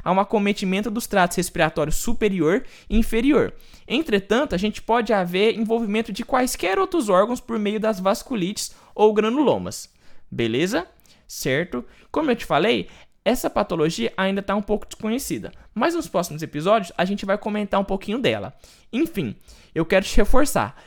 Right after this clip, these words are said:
Então a gente pode dividir essa granulomatose, eh, de Wegener em dois tipos na literatura médica.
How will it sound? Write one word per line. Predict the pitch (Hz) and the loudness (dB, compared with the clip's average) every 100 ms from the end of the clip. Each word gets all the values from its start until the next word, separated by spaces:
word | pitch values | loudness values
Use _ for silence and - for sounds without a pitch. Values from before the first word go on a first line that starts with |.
| - | -12
Então | 156 - 214 | -10 -4 0
a | |
gente | 247 220 | 0 0
pode | - 208 | 4 4
dividir | 202 196 185 | 2 -2 -2
essa | 196 196 | 0 0
granulomatose, | 190 214 220 190 147 131 127 202 247 - - | 0 0 2 2 0 2 2 2 -2 -10 -4
eh, | 139 131 | -2 -2
de | 143 | -4
Wegener | 143 123 156 190 269 - - - | -2 0 0 0 -2 -6 -20 -14
em | - 196 | -6 -2
dois | 196 277 311 | 2 2 2
tipos | - 226 - | -2 -4 -4
na | 208 | -4
literatura | 208 208 208 208 233 | 0 0 0 0 0
médica. | 233 107 - - | 0 0 -4 -14